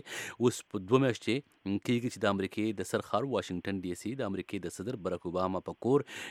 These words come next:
یا وایټ هاوس کې یو غونډه شوې وه. په هغه غونډه کې هم دې ته کتنه شوې وه چې اوس په نړیواله کچه باندې مذهبي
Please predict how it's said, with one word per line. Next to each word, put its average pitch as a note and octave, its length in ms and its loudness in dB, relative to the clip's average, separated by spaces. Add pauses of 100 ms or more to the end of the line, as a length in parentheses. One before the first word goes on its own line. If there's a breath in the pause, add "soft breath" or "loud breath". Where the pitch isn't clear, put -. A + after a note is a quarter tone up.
(160)
یا G2+ 160 8
وایټ - 260 2
هاوس C#3+ 400 10
کې G2+ 560 0
یو A2+ 160 4
غونډه A#2+ 460 6
شوې B2 200 2
وه. C#3 160 4
په A2 100 6
هغه F#2+ 140 0
غونډه A2+ 280 4
کې G2+ 140 -4
هم A2+ 140 -2
دې G#2 140 2
ته G2 60 0 (340)
کتنه D3 300 4
شوې G#2 240 0
وه G#2 120 0
چې - 140 -4
اوس A2+ 120 -2 (120)
په F#2 120 -4
نړیواله F#2 440 4
کچه G#2+ 240 -4
باندې G#2+ 320 -4
مذهبي E2+ 380 -2